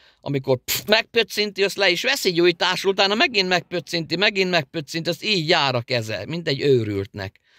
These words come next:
Na, hát csak, hogy ilyen is van, hogy tudjátok, majd amikor odaadjátok a, a kocsit egy olyan gyereknek, aki itt nem tanulja meg, az, meg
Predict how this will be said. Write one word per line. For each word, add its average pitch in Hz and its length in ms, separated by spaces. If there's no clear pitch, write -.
Na, 190 180
hát 165 180
csak, 196 160
hogy 208 120
ilyen 220 240
is 165 140
van, 175 160
hogy 175 140
tudjátok, 160 600
majd 165 240
amikor 165 260
odaadjátok 143 760
a, 131 140
a 127 160
kocsit 160 520
egy 139 240
olyan 156 180
gyereknek, 139 440
aki 123 200
itt 123 100
nem 165 200
tanulja 127 400
meg, 139 200
az, 127 220
meg 117 220